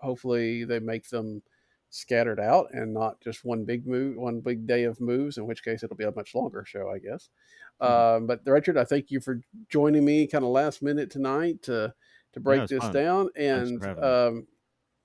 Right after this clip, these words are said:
Speaker 1: yeah, and folks, if you haven't, like I said, the last, uh, Playing Catch pod was all about various trades, uh, which were very interesting to listen to. So give that a listen if you haven't. Um, but until next time, whenever that may be, for Richard,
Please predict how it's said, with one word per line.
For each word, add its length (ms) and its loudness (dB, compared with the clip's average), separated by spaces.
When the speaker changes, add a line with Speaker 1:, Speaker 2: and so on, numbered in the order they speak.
Speaker 1:
yeah, 260 2
and 380 -2
folks, 280 -2
if 120 -10
you 120 0
haven't, 240 2
like 120 0
I 20 -10
said, 180 -2
the 80 -6
last, 520 0
uh, 380 -2
Playing 200 2
Catch 240 -2
pod 260 2
was 260 -4
all 300 2
about 420 2
various 380 2
trades, 520 -4
uh, 300 0
which 240 -10
were 100 -10
very 260 -2
interesting 340 -10
to 60 -14
listen 340 -8
to. 200 -6
So 180 -10
give 220 -4
that 180 0
a 40 -8
listen 340 -10
if 100 -12
you 140 -6
haven't. 340 -4
Um, 500 0
but 240 -2
until 680 0
next 320 -2
time, 280 0
whenever 280 -2
that 200 0
may 120 -4
be, 260 -2
for 140 -14
Richard, 300 -10